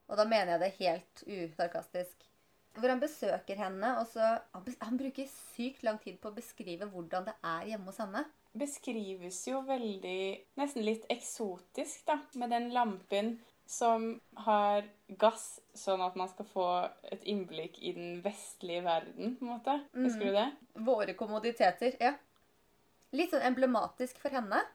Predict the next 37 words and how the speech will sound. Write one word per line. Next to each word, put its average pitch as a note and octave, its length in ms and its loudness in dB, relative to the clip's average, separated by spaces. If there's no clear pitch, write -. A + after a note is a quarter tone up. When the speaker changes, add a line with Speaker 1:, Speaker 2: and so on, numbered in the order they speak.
Speaker 1:
Dette C#4 240 2
med A#3+ 140 4
at A#3 100 2
hun B3 200 2
vil A#3 200 -2
fremstå G#3+ 680 -2
som A#3 200 -2
liksom G3+ 380 -2
spennende G3+ 1120 2
og, F#3+ 500 4
eh, F#3 260 -2
vil A3+ 180 -4
omgi G3+ 320 -2
seg G3+ 300 0
med G#3+ 180 2
vakre G#3 460 -6
ting G#3+ 500 -6
og G3 420 0
spennende A3 440 0
mennesker G3+ 720 -2
og G#3 180 0
komme G#3 280 0
inn F#3+ 100 -8
på G#3 160 -8
ball F#3+ 280 2
og F#3+ 80 -4
premierer G3 600 0
og G#3 80 -2
leve G3+ 440 -2
et F#3 100 -6
litt F#3+ 160 -10
sånn F#3+ 220 -2
der, E3+ 180 2
eh, F3 180 4
babam, F#3 380 0
babam F3+ 400 0
liv. A3+ 320 0